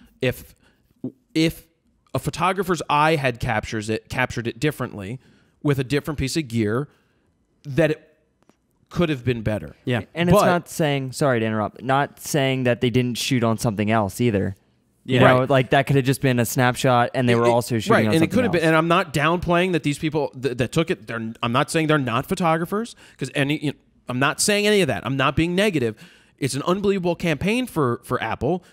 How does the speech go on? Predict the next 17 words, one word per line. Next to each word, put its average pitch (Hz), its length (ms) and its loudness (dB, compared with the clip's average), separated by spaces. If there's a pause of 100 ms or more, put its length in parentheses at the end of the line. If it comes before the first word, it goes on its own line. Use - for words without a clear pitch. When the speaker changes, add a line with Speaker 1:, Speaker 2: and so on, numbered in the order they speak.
(120)
Speaker 1:
Most 170 340 2
people 196 220 -2
aren't 175 180 0
gonna 160 140 0
be 160 140 2
as 143 320 0 (320)
cynical 180 840 -2 (280)
or 135 220 2
question 175 520 -2
the 139 60 2
things 135 300 -2
like 117 220 0
I 175 220 2
do, 120 420 -4 (280)
but 151 300 0 (220)
as 135 240 2
a 127 260 -2